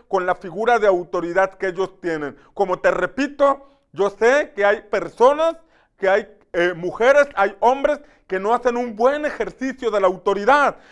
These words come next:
pero tú puedes honrar y respetar a tus padres, para que el día que te toque salir de tu casa, tú salgas con honra, tú salgas bien, tú salgas con la bendición del Señor y te vaya bien.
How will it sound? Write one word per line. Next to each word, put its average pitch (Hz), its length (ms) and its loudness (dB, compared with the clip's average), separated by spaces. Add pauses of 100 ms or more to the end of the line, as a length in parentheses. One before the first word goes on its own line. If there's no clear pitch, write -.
(220)
pero 220 220 2
tú 254 200 -10
puedes 262 400 4 (140)
honrar 220 600 0
y 208 120 -8
respetar 190 640 -2
a 196 100 -4
tus 165 140 -10
padres, 147 480 -2 (260)
para 185 220 4
que 190 80 -4
el 185 100 -6
día 247 160 0
que 240 120 -4
te 214 120 -8
toque 220 340 -2
salir 208 380 -4
de 208 80 -4
tu 165 180 -12
casa, 226 380 0 (240)
tú 214 100 -10
salgas 196 380 -2
con 185 300 -6
honra, 170 480 -2 (200)
tú 214 140 -10
salgas 214 480 0
bien, 185 240 -6
tú 196 100 -8
salgas 214 360 -4
con 196 160 -4
la 170 100 0
bendición 165 540 -6
del 202 160 -6
Señor 214 380 -4 (300)
y 208 120 -10
te 175 220 -6
vaya 165 360 0
bien. 131 400 -12